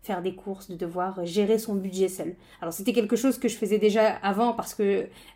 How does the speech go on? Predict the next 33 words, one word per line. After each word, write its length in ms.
euh, 160
j'ai 300
eu 80
mon 140
bac 200
assez 260
tôt 220
et 80
donc 160
j'ai 160
quitté, 420
euh, 220
le 120
domicile 360
familial 520
pour 100
aller 140
en 80
chambre 200
universitaire, 560
j'avais 220
déjà 240
dix-sept 340
ans. 140
Donc, 200
euh, 100
c'était 240
quelque 240
chose 180
que 120
je 80
connaissais 380
déjà, 360